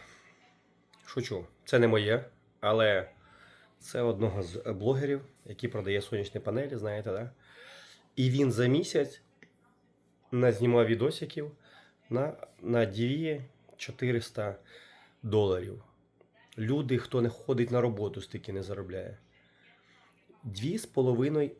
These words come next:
тисячі доларів за місяць тільки один Facebook просто знімає відосики. Ну, як не просто, а ти попробуй запиши п'ятдесят, п'ятдесят відео в день, мінімум. До чого я веду?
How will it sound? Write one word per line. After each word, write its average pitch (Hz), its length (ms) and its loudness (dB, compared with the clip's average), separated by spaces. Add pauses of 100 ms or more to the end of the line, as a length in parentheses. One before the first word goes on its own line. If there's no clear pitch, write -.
тисячі 123 500 -4
доларів 110 640 0
за 107 140 -2
місяць 127 440 -2
тільки 123 560 -4
один 110 300 0 (120)
Facebook 123 580 -2 (2000)
просто 170 380 4
знімає 120 460 4
відосики. 98 540 -8
Ну, 120 120 8
як 107 180 4
не 120 100 4
просто, 196 380 2
а 95 40 0
ти 104 120 0
попробуй 107 440 0
запиши 127 400 -2
п'ятдесят, 120 480 -2 (1040)
п'ятдесят 156 440 4
відео 123 280 6
в 104 80 0
день, 101 280 -2 (360)
мінімум. 107 400 0 (1500)
До 110 100 -6
чого 139 220 2
я 139 100 6
веду? 107 320 2